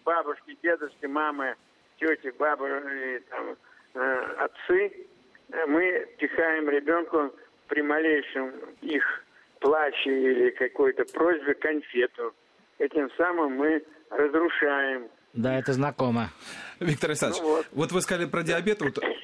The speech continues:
Speaker 3: если позволите, зв-, э, наши радиослушатели спрашивали. Кстати говоря, хочу в защиту наших потребителей сказать,
Speaker 1: Да.
Speaker 3: что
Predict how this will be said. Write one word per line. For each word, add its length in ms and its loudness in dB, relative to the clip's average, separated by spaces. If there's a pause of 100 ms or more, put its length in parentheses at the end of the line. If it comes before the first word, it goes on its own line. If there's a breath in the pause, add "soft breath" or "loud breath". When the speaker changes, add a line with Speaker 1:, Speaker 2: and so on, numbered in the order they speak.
(180)
Speaker 3:
если 200 2
позволите, 400 0
зв-, 200 2
э, 300 4
наши 560 2
радиослушатели 680 0
спрашивали. 600 0
Кстати 260 -2
говоря, 380 2
хочу 280 -4
в 40 0
защиту 520 0
наших 440 2
потребителей 520 0
сказать, 240 0
Speaker 1:
Да. 20 -4
Speaker 3:
что 200 0